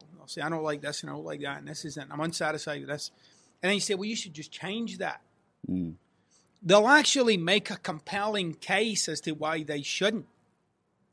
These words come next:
Speaker 2: Just in their own heads
Speaker 1: They'll
Speaker 2: and,
Speaker 1: just like,
Speaker 2: yeah.
Speaker 1: "Oh, well, I can't because it did, did, did, did that," right? And, and it, and it, I'm, I'm absolutely convinced that human beings are more interested in the race than the win.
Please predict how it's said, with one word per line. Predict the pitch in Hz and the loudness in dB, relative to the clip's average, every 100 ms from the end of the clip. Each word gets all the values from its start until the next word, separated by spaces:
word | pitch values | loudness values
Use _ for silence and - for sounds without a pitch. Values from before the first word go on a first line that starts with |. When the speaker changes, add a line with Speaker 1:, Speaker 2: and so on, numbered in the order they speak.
| _ _ _ _ | _ _ _ _
Speaker 2:
Just | - - | -4 -2
in | 110 | 0
their | 101 95 | 0 0
own | 95 | 0
heads | 90 90 87 | -2 -2 2
Speaker 1:
They'll | 202 262 | 4 4
Speaker 2:
and, | - | 4
Speaker 1:
just | 247 240 | 2 6
like, | 214 175 | 4 6
Speaker 2:
yeah. | 208 233 | 8 8
Speaker 1:
"Oh, | |
well, | 180 202 | 8 8
I | 196 | 8
can't | 185 269 277 202 | 4 2 2 2
because | 160 208 202 170 | -2 4 4 4
it | 165 | 0
did, | 196 | -2
did, | 160 160 | -2 -4
did, | 196 165 - | -4 -4 2
did | 247 233 - | 4 4 0
that," | 175 156 | -4 -2
right? | 165 175 - - - - - _ _ _ _ - | 0 0 -4 -20 -20 -20 -20 _ _ _ _ -2
And, | 202 - 208 | -2 -2 0
and | 214 | 0
it, | 196 - - | 0 -6 -4
and | 208 | -2
it, | 220 - - | -2 -6 -6
I'm, | 196 208 202 _ | -4 -4 -6 _
I'm | 214 277 | 0 4
absolutely | 311 - 190 170 156 151 139 - _ _ - | 4 2 0 -2 -4 -4 -4 -6 _ _ -8
convinced | 147 165 220 226 - - | -6 -2 -2 -2 -4 -6
that | 165 - | -6 -4
human | 208 190 | -4 -2
beings | 185 185 175 | -2 -4 -2
are | 175 | -2
more | 160 170 | -2 -2
interested | 160 170 - 180 170 156 170 143 | -2 -4 -6 -6 -4 -6 -8 -6
in | 151 151 147 - _ _ _ _ _ - 139 | -4 -4 -6 -10 _ _ _ _ _ -20 -2
the | 147 | -2
race | 143 170 190 - - | 2 4 4 2 0
than | 160 156 | -2 -2
the | 151 | -2
win. | 175 247 | 0 0